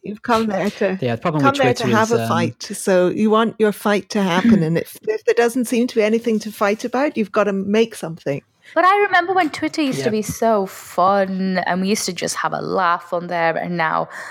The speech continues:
Speaker 3: you know, if you laugh, you know, maybe you've just offended somebody.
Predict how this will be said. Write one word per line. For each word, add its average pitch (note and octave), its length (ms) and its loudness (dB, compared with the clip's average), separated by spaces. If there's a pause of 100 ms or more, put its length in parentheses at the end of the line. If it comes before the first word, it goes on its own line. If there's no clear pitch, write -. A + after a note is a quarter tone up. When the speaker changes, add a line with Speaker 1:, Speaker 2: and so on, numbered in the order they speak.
(180)
Speaker 3:
you G3 80 0
know, F#3 80 4
if - 180 -2
you F#3 80 2
laugh, D#3+ 680 0 (600)
you F3 200 -6
know, D3 140 -2
maybe D3+ 280 -2
you've D3+ 200 -8
just - 200 -10
offended C#3 480 -6
somebody. B2+ 560 -8